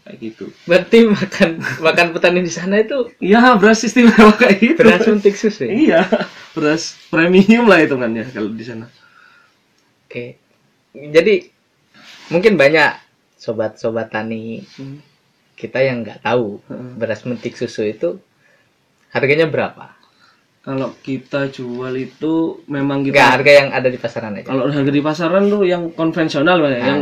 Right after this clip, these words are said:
Speaker 1: yang
Speaker 2: konvensional.
Speaker 1: inputnya itu semua kimia, itu delapan belas ribu.
Speaker 2: Delapan belas ribu. Tapi yang organik?
Speaker 1: Kalau yang organik itu bisa sampai tiga puluh lima ribu per kilo.
Speaker 2: Tiga puluh lima ribu.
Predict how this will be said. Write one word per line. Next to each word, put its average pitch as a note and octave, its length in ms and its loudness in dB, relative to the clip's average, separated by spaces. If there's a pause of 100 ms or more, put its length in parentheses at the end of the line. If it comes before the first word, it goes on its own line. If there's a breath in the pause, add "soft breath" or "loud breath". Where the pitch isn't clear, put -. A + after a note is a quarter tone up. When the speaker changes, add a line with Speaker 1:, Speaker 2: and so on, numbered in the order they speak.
Speaker 1:
yang D3 220 0
Speaker 2:
konvensional. C#3+ 160 -6
Speaker 1:
inputnya D3 400 -4
itu C#3+ 140 -2
semua C#3 340 -2
kimia, D3 560 0 (340 soft breath)
itu - 320 -2
delapan D3+ 280 0
belas C#3+ 180 -2
ribu. C#3 340 -2
Speaker 2:
Delapan A2+ 260 -10
belas G#2+ 200 -10
ribu. G#2 280 -14
Tapi A2+ 220 0
yang E3 140 2
organik? D#3 320 2
Speaker 1:
Kalau C3+ 220 0
yang D3+ 160 2
organik D3+ 440 0
itu F#3 160 -2
bisa D3 280 -2
sampai D3+ 420 -4
tiga E3 180 -6
puluh D3 180 -2
lima C#3 180 0
ribu B2 360 -4
per C#3 240 -8
kilo. B2+ 400 -2
Speaker 2:
Tiga D3 300 -4
puluh E3+ 240 -2
lima E3+ 160 -2
ribu. D#3 240 -6